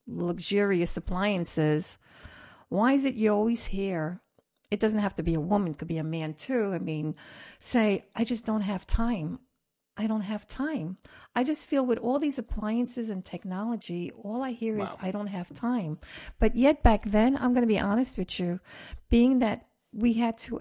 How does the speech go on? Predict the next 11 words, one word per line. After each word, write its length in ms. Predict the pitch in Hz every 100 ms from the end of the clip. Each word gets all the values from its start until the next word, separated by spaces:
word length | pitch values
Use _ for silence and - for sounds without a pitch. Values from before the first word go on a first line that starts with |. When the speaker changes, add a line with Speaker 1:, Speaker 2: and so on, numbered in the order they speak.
| -
Speaker 1:
actually 720 | 208 208 - 220 202 185 190 _ _ _ _ - 185
do 200 | 254 262
things 320 | 233 214 -
physical, 800 | - - 214 214 247 - 311 359 - - _ _ _ -
I 160 | 277
felt 640 | 339 - 247 220 226 - - -
that 160 | 196 -
the 60 |
day 500 | 185 202 208 240 285 _ _ _ _ -
was 200 | 208 196
longer. 720 | 185 190 240 277 180 151